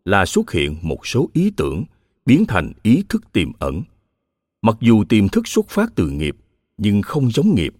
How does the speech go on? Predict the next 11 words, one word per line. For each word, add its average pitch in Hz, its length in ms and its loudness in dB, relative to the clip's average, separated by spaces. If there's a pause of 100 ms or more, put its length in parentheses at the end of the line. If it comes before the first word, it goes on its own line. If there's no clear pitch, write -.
(400)
tiềm 104 200 4
thức 233 220 0
luôn 160 260 4
chuyển 151 320 0
động 73 260 -2
trong 143 140 -2
cuộc - 240 -8
sống 139 220 -2
của - 160 -6
chúng 120 140 -8
ta. 92 300 -4